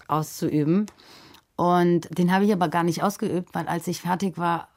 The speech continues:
fand ich das nicht so wahnsinnig aufregend, gedacht, in irgendeiner Marketingabteilung oder in irgendeiner Bank zu arbeiten.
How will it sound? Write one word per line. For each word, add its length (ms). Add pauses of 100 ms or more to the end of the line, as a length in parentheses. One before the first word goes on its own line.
fand 320
ich 140
das 280 (120)
nicht 280
so 200
wahnsinnig 540
aufregend, 720 (600)
gedacht, 500
in 140
irgendeiner 460
Marketingabteilung 1080
oder 200
in 200
irgendeiner 440
Bank 320
zu 160
arbeiten. 600